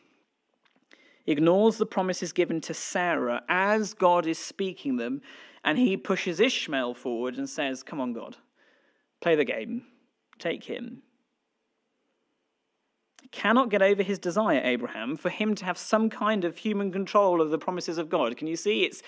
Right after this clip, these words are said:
it's everything that he wants to do. It's this knee-jerk reaction. Using, um, Hagar as a surrogate was entirely the way to go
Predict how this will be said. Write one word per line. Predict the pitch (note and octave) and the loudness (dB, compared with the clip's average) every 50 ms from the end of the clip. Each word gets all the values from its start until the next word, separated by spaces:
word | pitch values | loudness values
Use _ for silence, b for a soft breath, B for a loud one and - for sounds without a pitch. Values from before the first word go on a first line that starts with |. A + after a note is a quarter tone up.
| B B B B | B B B B
it's | E3 F#3+ | 4 6
everything | B3 A#3 C4 A3 A#3 A3+ | 6 6 6 2 2 2
that | G#3+ F3+ | 0 0
he | - A3+ A3 | 2 2 2
wants | F#3+ F#3 A3 G#3+ A3 - - | 2 2 2 0 0 -4 -2
to | A3 | 2
do. | B3 F3+ | 2 2
It's | D3+ - | 2 0
this | E3 - | -4 -2
knee-jerk | G3+ G3 G#3+ A#3 B3+ B3+ A3 E3+ - G#3 G#3 F#3+ F#3 - - - B B B B | 0 4 6 6 6 6 4 2 2 2 4 4 2 2 -2 -14 B B B B
reaction. | G#3 G#3+ A3+ A3+ G#3+ A3 - - - - - B B B B | -2 0 2 2 0 0 -2 0 0 0 -2 B B B B
Using, | B A3 B3 A#3+ G3 G#3+ G#3 F#3+ - B B B B B | B 6 6 6 6 4 2 2 0 B B B B B
um, | F#3 F3 | 0 0
Hagar | E3+ - A#3 A#3+ A3+ F#3 G3 F#3+ F#3+ | 2 4 4 4 4 6 6 6 6
as | F3+ E3+ | 6 4
a | F3 | 2
surrogate | - - C#4 A#3+ A3 G#3 F#3 - | 0 2 4 4 4 2 2 2
was | F#3 F3+ F#3+ | 2 4 4
entirely | G#3+ G3+ G3 - - - D#4 C#4+ C#4+ C#4 C4+ C4+ C4 C4 A#3+ | 4 4 2 -2 -2 2 4 4 6 6 6 6 6 6 6
the | B3+ B3 | 6 4
way | A#3+ B3 A#3+ | 4 4 2
to | A3 - A3+ | 0 -2 0
go | G#3+ A#3+ A3+ F#3 D3 C3+ C3 | 0 2 2 2 0 -2 -4